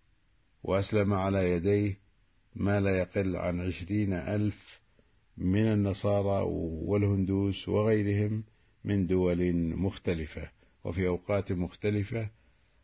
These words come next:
وفي مجلس واحد، وهذا شيء، وهذا شيء رأيته أنا.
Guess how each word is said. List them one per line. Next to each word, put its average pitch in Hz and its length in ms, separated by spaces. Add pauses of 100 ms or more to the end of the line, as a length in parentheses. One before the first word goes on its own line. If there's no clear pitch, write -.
(160)
وفي 104 240
مجلس 127 380
واحد، 117 520 (600)
وهذا 107 340
شيء، 104 580 (140)
وهذا 107 340
شيء 98 280 (220)
رأيته 104 840
أنا. 90 240